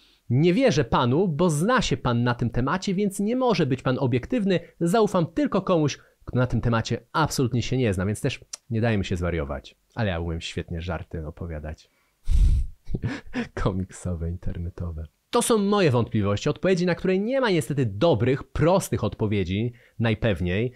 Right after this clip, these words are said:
Każdy twórca musi sobie sam rozważyć, każdy widz też.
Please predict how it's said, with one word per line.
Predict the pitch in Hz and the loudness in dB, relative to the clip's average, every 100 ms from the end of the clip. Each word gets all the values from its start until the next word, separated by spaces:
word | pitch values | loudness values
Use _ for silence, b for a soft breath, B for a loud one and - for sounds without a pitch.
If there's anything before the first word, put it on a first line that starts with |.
| B B | B B
Każdy | - 151 143 143 | -4 -2 0 -2
twórca | - 151 135 - 117 127 | 0 0 0 0 0 0
musi | 127 - | -2 -4
sobie | 120 123 120 113 | -4 -2 0 -2
sam | 131 120 | -2 -2
rozważyć, | 104 117 127 - | 0 -2 -2 -2
każdy | 165 147 156 | -2 0 -2
widz | 170 - | -2 -2
też. | 208 196 - | 2 2 0